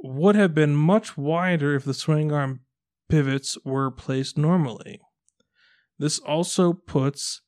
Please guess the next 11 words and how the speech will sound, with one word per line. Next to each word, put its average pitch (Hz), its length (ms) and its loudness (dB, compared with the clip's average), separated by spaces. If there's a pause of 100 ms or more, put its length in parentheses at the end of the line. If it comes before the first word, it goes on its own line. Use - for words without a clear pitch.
(300)
the 127 80 -6
shaft 190 400 2
drive 135 400 -2
outside 156 640 0
the 123 60 -6
frame 170 420 0
rails. 110 500 -8 (220)
I 143 240 0
think 127 380 -8
that's 117 420 -10
unique. 110 320 -12